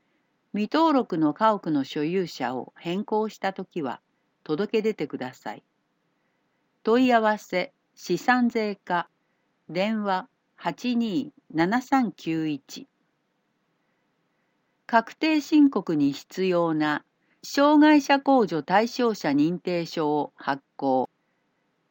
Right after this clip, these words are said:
対象、所得税などの課税世帯で、身体障害者手帳を持っていない寝たきり登録者や、要介護認定者、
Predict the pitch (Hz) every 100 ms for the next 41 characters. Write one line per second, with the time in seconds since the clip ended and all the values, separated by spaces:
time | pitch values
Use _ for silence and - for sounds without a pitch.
0 | _ _ _ - 226 254 - 240 220 208
1 | - _ _ _ _ _ _ - 226 226
2 | 285 320 277 254 196 180 170 160 139 -
3 | 165 208 240 233 240 233 180 143 120 123
4 | - _ _ _ - 240 262 269 269 277
5 | 277 269 262 254 254 247 240 247 226 185
6 | 156 139 127 139 190 - - 139 127 127
7 | 127 131 143 151 156 233 240 240 240 233
8 | 214 214 208 - - 131 127 120 - _
9 | _ _ _ _ 208 277 240 - 190 220
10 | 226 214 208 190 196 175 131 - 123